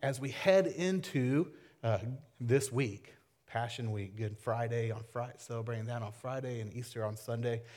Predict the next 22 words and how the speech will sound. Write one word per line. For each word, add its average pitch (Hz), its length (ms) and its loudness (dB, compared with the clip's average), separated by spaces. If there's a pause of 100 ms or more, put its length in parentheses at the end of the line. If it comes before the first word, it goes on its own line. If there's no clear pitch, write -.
(280)
it, 147 280 6
it 143 80 0
will 151 100 2
help 180 320 4
us 170 140 2
just - 160 -6
kinda, 139 360 0 (440)
you 117 120 0
know, 98 100 -4 (960)
c-, - 120 -8
it'd 120 120 -2
be 156 140 4
helpful 170 340 2
to 98 80 -6
consider 104 500 -6 (600)
the 120 80 4
meaning 110 280 0
and 92 80 -10
purpose 92 320 -8
of - 60 -18
Jesus' - 280 -16
death. - 260 -18